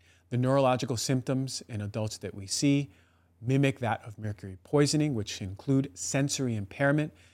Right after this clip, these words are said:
vision issues, hearing issues, speech issues, disturbed sensations, and you, that you're not able to feel necessarily. Your nerves aren't working in your hands and feet,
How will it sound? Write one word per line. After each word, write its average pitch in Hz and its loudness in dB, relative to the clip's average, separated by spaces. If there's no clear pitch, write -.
vision 135 2
issues, 104 -4
hearing 143 6
issues, - -8
speech - 2
issues, - -6
disturbed 131 0
sensations, 117 0
and 101 -6
you, - -16
that 107 -8
you're 104 -4
not 117 0
able 120 -2
to 113 -10
feel 151 0
necessarily. 98 -6
Your 98 -4
nerves 113 -4
aren't 113 -6
working 120 -8
in 101 -12
your 95 -18
hands 92 -20
and 90 -20
feet, - -20